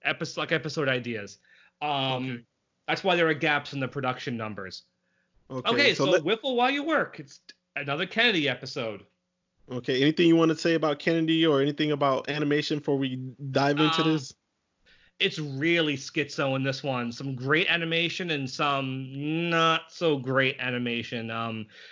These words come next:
Speaker 1: there's one great scene, though, early on, and I will go into detail about that when we get there, and you know what I'm talking about.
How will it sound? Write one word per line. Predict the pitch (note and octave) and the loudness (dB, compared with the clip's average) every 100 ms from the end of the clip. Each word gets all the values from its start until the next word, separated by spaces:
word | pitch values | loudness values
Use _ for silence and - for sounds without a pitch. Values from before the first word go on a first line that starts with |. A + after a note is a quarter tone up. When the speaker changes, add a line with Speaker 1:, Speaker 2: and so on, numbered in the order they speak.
| - | -6
Speaker 1:
there's | - G3 | 2 2
one | G3 A#3+ F3+ | 6 4 4
great | C#3+ D#3+ C#3 | 2 2 0
scene, | - D#3 C#3 C3 | -4 -4 -2 -2
though, | B2 | 0
early | B2+ B2+ B2+ | 0 0 -2
on, | B2+ A#2+ | -2 -2
and | A#2+ | 0
I | C#3+ | 0
will | C#3+ C3 | 0 -2
go | C3+ C3+ | -4 -4
into | C3 | -4
detail | B2 C3+ C3 B2+ | -4 -4 -4 -4
about | B2 A#2 | -6 -4
that | C3+ C3+ | 0 -2
when | A#2+ | -2
we | B2 | -8
get | A#2+ C3 B2+ | -2 -2 -2
there, | A#2+ A2 | -4 -2
and | A2+ | -2
you | F3 | -2
know | C3 C3 | 2 2
what | B2 | 2
I'm | G#2+ G#2+ | 0 -4
talking | A2+ G#2 G#2 | -6 -6 -8
about. | G#2 G2+ F#2+ | -6 -6 -8